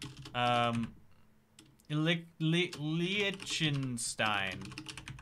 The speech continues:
I, where, where, where is this? Also, I did have a wonderful time, says Dasher. You know, that's most of what matters.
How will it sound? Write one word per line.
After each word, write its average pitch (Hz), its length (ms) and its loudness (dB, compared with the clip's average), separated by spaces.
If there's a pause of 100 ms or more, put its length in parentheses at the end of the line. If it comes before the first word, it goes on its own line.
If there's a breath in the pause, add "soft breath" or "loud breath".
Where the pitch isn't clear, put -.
(800 soft breath)
I, 147 380 10 (340)
where, 196 360 10 (140)
where, 226 320 8
where 220 340 6
is 185 180 4
this? 131 240 2
Also, 135 200 0
I 143 40 4
did 143 120 2
have 143 140 6
a - 20 0
wonderful 131 280 -2
time, 117 340 -2 (200)
says 120 200 -8
Dasher. 123 400 0 (360)
You 160 100 6
know, 190 60 8
that's 240 240 6
most 165 300 6
of 120 80 -4
what 117 140 -2
matters. 98 460 -4